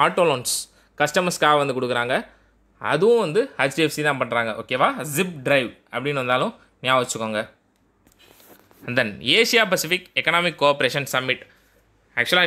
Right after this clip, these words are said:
நியூசிலாந்துல நடக்க வேண்டியதா இருந்தது. இப்போ வந்து அது விர்ச்சுவலா நடந்து முடிஞ்சிருச்சு. ஹெட்குவார்ட்டர்ஸ் எங்க இருக்குன்னு தெரியுமா? ஏசியா பசிபிக் எக்கனாமிக் கோஆபரேஷன் ஹெட்குவார்ட்டர்ஸ் வந்து சிங்கப்பூர்ல இருக்கு.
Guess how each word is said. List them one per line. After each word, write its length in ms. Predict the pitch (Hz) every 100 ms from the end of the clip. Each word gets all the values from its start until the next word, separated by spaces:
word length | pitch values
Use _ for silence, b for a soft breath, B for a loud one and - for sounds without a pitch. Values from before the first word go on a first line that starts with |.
| 170
நியூசிலாந்துல 440 | 214 208 185 151
நடக்க 280 | 135 165 185
வேண்டியதா 380 | 175 156 151 143
இருந்தது. 480 | 123 113 123 269 -
இப்போ 320 | 139 151 247
வந்து 200 | 214 156
அது 160 | 160 143
விர்ச்சுவலா 520 | 131 - 185 175 175 -
நடந்து 280 | 135 131 147
முடிஞ்சிருச்சு. 580 | 131 123 123 117 - - b b _ _
ஹெட்குவார்ட்டர்ஸ் 440 | - 156 233 208 160
எங்க 140 | 147
இருக்குன்னு 160 | 151 147
தெரியுமா? 260 | 123 120 117
ஏசியா 380 | 135 160 180
பசிபிக் 320 | 156 135 147 139
எக்கனாமிக் 480 | 120 143 143 135
கோஆபரேஷன் 420 | 123 123 123 139 120
ஹெட்குவார்ட்டர்ஸ் 380 | 127 175 160
வந்து 320 | 139 117 180 B B -
சிங்கப்பூர்ல 480 | 175 196 202 175 131
இருக்கு. 320 | 113 92 92